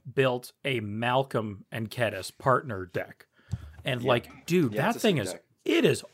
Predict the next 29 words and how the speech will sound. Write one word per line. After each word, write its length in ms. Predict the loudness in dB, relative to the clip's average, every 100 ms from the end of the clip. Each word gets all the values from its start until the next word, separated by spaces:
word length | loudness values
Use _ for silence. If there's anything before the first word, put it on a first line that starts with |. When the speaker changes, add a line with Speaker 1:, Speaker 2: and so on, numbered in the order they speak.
| -4
Speaker 1:
awesome. 680 | 4 6 6 4 -4 -6 -10 _ _ _ -20 -2
It 160 | -2 0
just 320 | 2 2 0
Speaker 2:
Yeah. 40 |
Speaker 1:
moved. 680 | -4 0 2 6 6 4 0 0
Oh 180 | 4 6
my 200 | 4 0
God. 480 | -4 0 4 4 4
And 80 | 0
what 120 | 0
I 40 | 2
loved 400 | 4 4 2 -6 -12 -6 -2
<clears throat> 340 | 2 2 0 -8 -16 0
with 340 | 2 2 -4 _ _ _ -6
that, 360 | 0 2 2 0
and 140 | -2
it's 100 | 0
the 60 | -2
same 220 | -2 0
with 120 | -2
Hull 240 | 2 2 2
Breacher, 480 | 2 2 0 -2 -4 _ _ _ _ _ _ -6
is 140 | -2
you 100 | 0
have 220 | 2 2
more 520 | 2 0 4 4 4 4
of 240 | 2 2
the 140 | -4 -6
blue 760 | -6 -4 0 0 0 -2